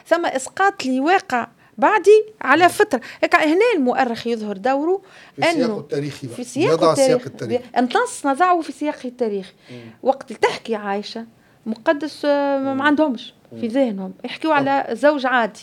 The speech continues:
Speaker 2: وتفسير حضرتك للقرآن إن يذكر الحياة الخاصة للنبي في أحرج أيضًا المواقف للمسلمين ح-، للمعرفة وللتعبد.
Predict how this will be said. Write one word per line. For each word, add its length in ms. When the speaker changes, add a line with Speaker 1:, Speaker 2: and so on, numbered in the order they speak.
Speaker 2:
وتفسير 480
حضرتك 320
للقرآن 680
إن 240
يذكر 340
الحياة 260
الخاصة 520
للنبي 580
في 200
أحرج 440
أيضًا 460
المواقف 840
للمسلمين 1700
ح-، 220
للمعرفة 920
وللتعبد. 840